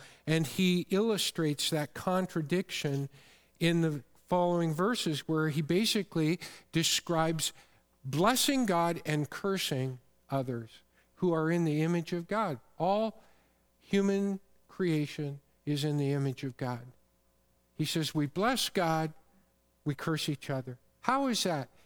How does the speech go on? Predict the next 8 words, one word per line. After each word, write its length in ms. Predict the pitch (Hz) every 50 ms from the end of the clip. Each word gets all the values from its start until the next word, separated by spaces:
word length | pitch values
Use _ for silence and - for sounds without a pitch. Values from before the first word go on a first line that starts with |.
| - _
Is 180 | 165 160 151
that 220 | 208 226 247 226 226
not 200 | 226 226 208 -
contradictory? 880 | - 196 196 196 190 - 180 160 170 170 165 - - 170 170 175 180 175 - _ _ _ _ _ _ _ _ _ _ _ _ _ _ _ _ _ _ _ _ _ _ _ _ _ _ _ _ _ _ _ _ _ _ _ _ _ _ _ _ _ _ _ _ _ _ _ _ _ _ _ _ _ _ _ _ _ _ _ _ _ _ _ _
We 160 | 185 196 208
recognize 720 | 196 202 220 247 - 226 208 170 170 165 156 156 160 135 -
that 140 | 160 143 135
God 460 | 180 175 180 185 185 190 180 185